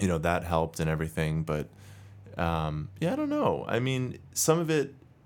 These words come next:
you know, at, and at this point, I think more than any of the other stuff, this is the stuff that feels a little bit less replicable, right? Like, in a way, you know, this article kind of presents itself not quite as a how-to,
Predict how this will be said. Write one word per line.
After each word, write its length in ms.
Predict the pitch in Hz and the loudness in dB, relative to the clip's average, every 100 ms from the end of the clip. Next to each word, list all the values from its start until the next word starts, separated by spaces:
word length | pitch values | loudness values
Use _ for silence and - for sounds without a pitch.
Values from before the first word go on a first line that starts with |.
| - | 0
you 60 | 135 | 4
know, 100 | 131 | 4
at, 140 | 123 - | 2 -2
and 160 | 123 | 0
at 120 | 127 123 | 2 2
this 200 | 156 156 | 0 2
point, 280 | 147 113 | 2 2
I 80 | 95 | 2
think 240 | 95 104 92 | 0 -2 0
more 260 | 92 95 | 2 4
than 120 | 92 87 | 4 2
any 200 | 90 90 | 2 2
of 60 | |
the 80 | 82 | 2
other 140 | 85 | 2
stuff, 400 | 85 - 78 78 - - - - | -2 -2 -2 -2 -12 -20 -10 0
this 220 | 113 120 | 0 0
is 100 | 104 | -4
the 100 | 92 | -6
stuff 260 | - 85 | -2 -2
that 120 | 87 82 | -2 -2
feels 300 | 87 82 82 | 0 0 0
a 60 | |
little 200 | 80 80 | -2 -2
bit 220 | 78 78 | -2 -2
less 480 | 78 78 76 - - - _ _ - 80 | -2 -2 -2 -4 -6 -10 _ _ -14 -2
replicable, 680 | 82 80 78 - 69 57 - - - | -2 0 -4 -8 -8 -8 -10 -20 -4
right? 360 | 80 78 76 - - - _ | 0 0 -2 -8 -20 -20 _
Like, 220 | - 92 | 0 2
in 100 | 101 | 2
a 60 | 98 | 2
way, 240 | 101 104 | 2 2
you 100 | 101 | 2
know, 100 | 92 | 2
this 180 | 87 87 | 0 0
article 300 | 92 90 82 | 0 0 -4
kind 200 | 80 85 | -2 -2
of 80 | 80 | -2
presents 400 | - 80 85 - | -6 -4 -4 -4
itself 600 | 82 - 80 76 - - _ - - - | -8 -4 -2 -2 -6 -18 _ -20 -20 -4
not 280 | 101 107 113 | 2 2 0
quite 260 | - 104 | 4 4
as 220 | 90 85 85 | 4 0 2
a 420 | 82 80 76 - - - - | 2 2 -2 -6 -16 -20 -14
how-to, 800 | 90 92 87 85 - 92 92 104 | 0 2 2 0 0 2 2 0